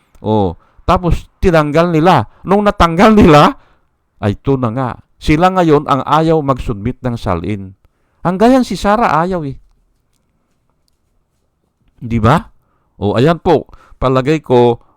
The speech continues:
marami na akong na-, nasalita. Bukas naman ang tatalakayin ko itong,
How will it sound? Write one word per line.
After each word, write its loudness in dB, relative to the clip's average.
marami 0
na -2
akong -6
na-, -2
nasalita. -2
Bukas 2
naman 2
ang -8
tatalakayin -4
ko -6
itong, -10